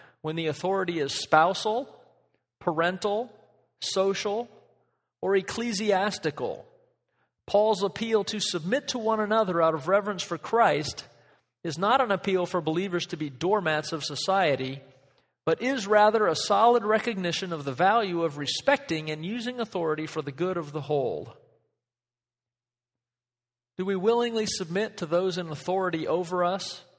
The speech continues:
our bosses, our supervisors, our parents, our principals?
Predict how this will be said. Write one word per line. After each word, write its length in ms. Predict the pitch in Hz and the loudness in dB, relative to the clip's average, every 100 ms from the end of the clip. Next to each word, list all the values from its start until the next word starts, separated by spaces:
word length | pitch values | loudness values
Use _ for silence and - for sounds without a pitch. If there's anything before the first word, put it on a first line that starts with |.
| _ _ _ - | _ _ _ -6
our 140 | 147 | -4
bosses, 760 | 120 143 156 147 175 170 175 - _ _ - | 2 2 2 -2 -8 -8 -12 -16 _ _ -10
our 80 | |
supervisors, 960 | 131 - 180 170 151 160 165 170 180 180 | -6 -6 -6 -2 0 0 0 -4 -10 -8
our 100 | 113 | -10
parents, 880 | - - 170 180 196 196 - - - | -8 -6 -4 -4 -6 -8 -10 -12 -14
our 80 | 135 | -14
principals? 960 | 135 - 185 180 185 190 190 202 - | -10 -8 -6 -6 -8 -6 -8 -10 -14